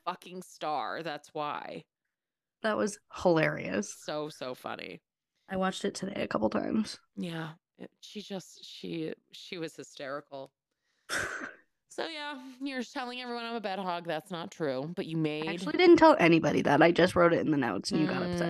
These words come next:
Speaker 1: Mm, you told people. Um,
Speaker 2: I told no one.
Speaker 1: <laughs>
Speaker 2: You're
Speaker 1: And
Speaker 2: my only friend.
Speaker 1: you made some really amazing food, though.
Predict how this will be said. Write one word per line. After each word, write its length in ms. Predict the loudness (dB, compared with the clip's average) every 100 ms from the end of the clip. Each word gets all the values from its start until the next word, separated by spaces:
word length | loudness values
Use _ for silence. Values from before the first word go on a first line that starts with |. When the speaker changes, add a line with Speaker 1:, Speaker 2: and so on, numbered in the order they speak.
| -2
Speaker 1:
Mm, 460 | -2 -4 -6 -6
you 140 | -8 -6
told 240 | -6 -8
people. 360 | -10 -10 -10 -10 _ _ _ _ _
Um, 680 | -8 -6 -4 -4 -6 -6 -10 -14 _ 4
Speaker 2:
I 240 | 6 6 4
told 240 | 4 6
no 200 | 8 6
one. 320 | 4 0 -4 -6 -12 -16 -18 -20 -20 -20 -20 -12
Speaker 1:
<laughs> 100 | -12 -12 _ _ _ _ -20 -20 -20 -20 -20 -16 2
Speaker 2:
You're 180 | 6 8
Speaker 1:
And 80 |
Speaker 2:
my 140 | 8 8
only 300 | 8 10 10
friend. 640 | 6 4 6 4 2 -4 -6 -16 _ _ _
Speaker 1:
you 160 | -2 0
made 240 | 0 -2
some 280 | -2 0 2
really 260 | 0 -2
amazing 380 | -6 -8 -10 -14
food, 260 | -10 -10 -8
though. 320 | -10 -10